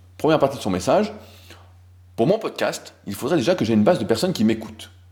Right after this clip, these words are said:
Penses-tu que c'est un truc faisable sans être connu par une autre porte d'entrée avant ? Ton nom t'ouvrait déjà un panel de personnes pour t'écouter. Moi, je risque de parler seul à mon téléphone un moment. Alors, ce que je pense avant tout,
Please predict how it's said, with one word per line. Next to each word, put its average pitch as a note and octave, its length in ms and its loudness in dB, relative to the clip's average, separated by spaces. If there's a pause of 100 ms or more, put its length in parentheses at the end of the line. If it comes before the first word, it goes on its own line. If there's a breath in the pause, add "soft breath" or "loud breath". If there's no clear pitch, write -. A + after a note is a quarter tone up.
(600 soft breath)
Penses-tu F#3+ 360 0
que - 100 -8
c'est - 140 -6
un B2 60 -2
truc - 180 -6
faisable C#3 440 2
sans A2+ 200 0
être C#3 140 -4
connu C3 200 0
par G#2+ 140 2
une F#2 100 2
autre C#3+ 180 -4
porte A2+ 200 -6
d'entrée - 380 -4
avant ? G2+ 280 0 (720 soft breath)
Ton A#2+ 180 4
nom F3 220 2
t'ouvrait A#2 340 0
déjà C3 180 2
un A#2+ 60 2
panel C#3+ 220 2
de A#2+ 80 2
personnes A#2+ 300 -2
pour G#2+ 100 -8
t'écouter. - 540 -2 (260 loud breath)
Moi, B2+ 520 0
je G2 160 -6
risque B2 200 -2
de A2 80 -4
parler F#2+ 200 -2
seul D#3 180 0
à C#3+ 40 0
mon A2 100 0
téléphone A2 320 0
un B2+ 40 2
moment. A2 460 0 (1900 loud breath)
Alors, G2 240 4 (540)
ce - 120 -10
que B2 100 0
je - 80 -8
pense F#3 320 2
avant B2 240 2
tout, G#2+ 240 -8